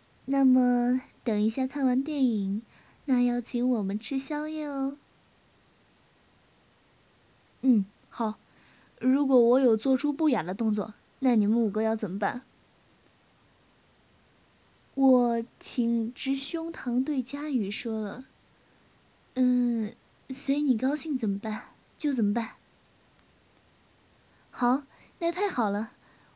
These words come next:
我们六个相互勾勾手指头，一言为定。于是我们六人就进去了。此时，我的小弟弟已经一柱擎天了，他们五个都还不知道。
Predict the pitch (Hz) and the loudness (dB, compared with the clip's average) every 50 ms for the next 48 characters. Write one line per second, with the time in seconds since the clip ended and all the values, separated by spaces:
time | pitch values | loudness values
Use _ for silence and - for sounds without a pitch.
0 | _ - - 240 214 214 226 247 269 269 262 247 247 240 220 214 220 - - 294 | _ -2 0 4 4 4 4 4 4 4 4 4 2 0 -2 -2 -2 -2 -2 -2
1 | 285 294 294 - 302 277 262 285 285 277 294 302 294 - 262 247 262 269 240 214 | -2 -2 -2 -2 -2 -2 -2 -2 -4 -2 -2 -4 -2 0 0 -2 -2 -2 -2 -4
2 | 196 196 - 240 240 269 269 - _ _ - 277 240 220 214 208 240 262 247 214 | -4 -4 -4 -6 -6 -6 -6 -8 _ _ -4 0 0 2 2 2 2 2 2 2
3 | 240 - 311 285 247 226 - _ _ _ _ _ _ _ _ _ _ _ _ _ | 0 -2 0 0 0 -2 -4 _ _ _ _ _ _ _ _ _ _ _ _ _
4 | _ _ - 302 330 330 - - 359 302 247 226 220 247 294 302 294 277 254 240 | _ _ 0 2 2 2 4 2 2 4 4 4 4 4 4 2 2 2 4 4
5 | 240 247 285 - 311 294 277 - 339 302 262 240 - 240 202 - - - - _ | 4 2 2 2 0 -2 -2 0 2 2 2 2 2 -4 -6 -6 -8 -14 -16 _
6 | _ _ _ _ _ _ _ _ _ _ _ _ - - - 233 220 220 214 - | _ _ _ _ _ _ _ _ _ _ _ _ -14 -8 -4 -2 -2 -2 -2 -2
7 | - 214 214 226 240 - - - - - - - - - 233 226 202 247 254 - | -2 -2 -2 -2 -2 -4 -10 -20 -20 -20 -20 -18 -6 -2 0 0 2 0 0 0
8 | 262 220 208 208 - 247 233 233 208 214 196 190 220 - - - - - - 202 | 0 0 -2 -2 -4 -4 -4 -2 -2 -2 -4 -6 -6 -10 -16 -20 -18 -10 -6 -4
9 | 202 196 - 240 240 240 220 214 240 254 - 302 277 254 233 - - 226 226 254 | -4 -2 0 0 2 2 2 0 -2 -2 -4 -2 -2 -2 -2 -2 -4 -2 -2 -2
10 | - - 285 277 285 285 269 220 202 202 - - _ _ _ _ _ _ _ _ | -2 -2 -4 -2 -2 -2 -2 -4 -4 -8 -16 -20 _ _ _ _ _ _ _ _
11 | _ _ _ - - - 269 247 247 247 233 214 190 185 190 - 214 214 208 202 | _ _ _ -18 -6 -2 2 2 4 4 2 0 -2 -4 -4 -4 -2 -2 -2 -4
12 | 202 233 - - 330 320 - 269 214 190 196 208 196 - 214 202 214 208 - 214 | -6 -8 -6 -6 -6 -4 -4 -6 -6 -4 -4 -6 -6 -6 -6 -8 -8 -8 -10 -12
13 | 220 | -12